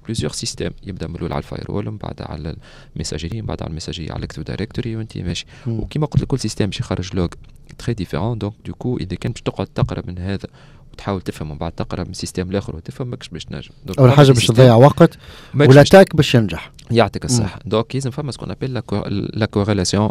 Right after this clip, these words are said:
Speaker 1: لا كوريلاسيون دو لوغ اللي هو باش يلم ديفيرون سي-، ديفيرون لوغ وباش تصير الاناليز نتاعهم. والثاني حاجة، سي لا جيستيون دي زانسيدون ولا لا نوتيفيكاسيون دي زانسيدون. على خاطر وقت اللي تلم انت لي لوج متاعك،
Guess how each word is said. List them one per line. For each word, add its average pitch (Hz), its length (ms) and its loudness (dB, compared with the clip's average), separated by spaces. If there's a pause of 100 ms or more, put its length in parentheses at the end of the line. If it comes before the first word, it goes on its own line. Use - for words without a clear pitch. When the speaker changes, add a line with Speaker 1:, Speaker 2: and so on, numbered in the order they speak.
Speaker 1:
لا - 100 -4
كوريلاسيون 90 540 -2
دو 85 100 -2
لوغ 107 180 4 (440)
اللي 92 140 0
هو 113 200 2 (120)
باش - 300 -4 (200)
يلم 101 360 -2
ديفيرون 110 440 -4
سي-، - 180 -8
ديفيرون 104 640 -4
لوغ 104 240 -4
وباش - 260 -10
تصير - 320 -6
الاناليز 98 400 -6
نتاعهم. - 320 -6 (600)
والثاني 143 440 -2
حاجة، 147 420 -4
سي 139 380 -4
لا 120 120 -4
جيستيون 104 340 -6
دي 104 100 -4
زانسيدون 92 400 -6
ولا 110 240 -8
لا 95 100 -10
نوتيفيكاسيون 98 640 -10
دي 87 100 -10
زانسيدون. 80 440 -10
على - 120 -10
خاطر - 240 -8
وقت - 100 -10
اللي - 140 -10
تلم 151 220 -8
انت 131 240 -10
لي 90 60 -6
لوج 87 200 -8
متاعك، - 380 -8